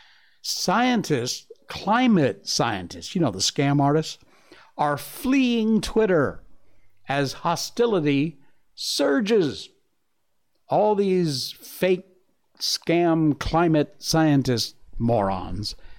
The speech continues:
are dumping their Twitter accounts because of hostility. No, morons, because we've called you out for the fakers that you are.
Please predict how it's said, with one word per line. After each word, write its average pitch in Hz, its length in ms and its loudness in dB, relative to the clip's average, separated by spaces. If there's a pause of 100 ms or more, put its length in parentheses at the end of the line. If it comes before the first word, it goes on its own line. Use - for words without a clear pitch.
(360)
are 156 120 -2
dumping 190 400 0
their 180 160 2
Twitter 202 320 0
accounts 127 560 -4 (1120)
because 113 420 -2
of 107 140 -2
hostility. 101 800 -2 (320)
No, 170 380 2
morons, 92 720 -2 (320)
because 147 300 0
we've 156 320 0
called 175 440 0
you 151 180 2
out 151 300 -2
for 147 140 -6
the 127 100 -6
fakers 139 800 -2
that 135 160 -6
you 139 240 -2
are. 143 540 -2